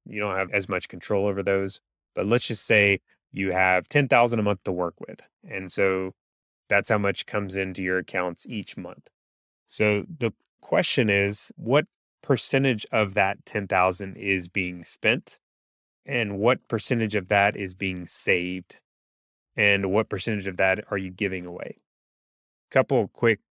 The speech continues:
clarifications. When I say saved, I mean saved for longer term, like, beyond even a year or so from now. Let's just say two years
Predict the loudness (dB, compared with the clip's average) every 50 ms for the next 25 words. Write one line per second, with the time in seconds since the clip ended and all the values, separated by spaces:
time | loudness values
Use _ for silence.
0 | _ _ -4 0 2 2 2 2 0 -2 0 0 -2 -2 -4 -6 -8 -8 -10 -12
1 | _ _ _ _ _ _ _ _ _ _ _ _ _ -12 -8 -4 0 0 2 2
2 | 4 4 4 2 2 2 4 4 6 6 6 6 4 2 0 -4 _ _ _ _
3 | -12 -8 -2 2 4 6 6 6 6 4 2 0 -2 -2 -2 0 0 2 2 2
4 | 2 2 0 -2 -4 -6 -8 -6 0 2 4 4 4 4 2 0 -4 -6 -2 0
5 | 2 2 2 2 2 0 -2 -6 _ -10 -6 -2 0 0 0 0 -2 -4 -4 -4
6 | -4 -4 -4 -4 -2 -2 -4 -6 -8 -12 _ _ _ _ _ _ _ _ _ _
7 | _ 0 0 0 0 0 _ -6 -4 -2 0 2 2 2 2 2 2 0 0 -4
8 | -6 -10 -12 _ _ _ _ _ _ _ _ -8 -6 -4 -4 -4 -4 -6 -6 -8
9 | -8 -8 -8 -6 -6 -6 -6 -4 -4 -4 -6 -6 -8 -10 -10 -12 -8 -2 0 0
10 | 0 0 -2 -4 -4 -2 0 0 0 0 -2 -4 _ _ -6 -4 -2 -2 0 -2
11 | 0 2 2 2 2 0 _ _ _ _ _ _ -6 -2 0 0 2 2 2 2
12 | 2 2 2 2 2 0 -2 -6 -12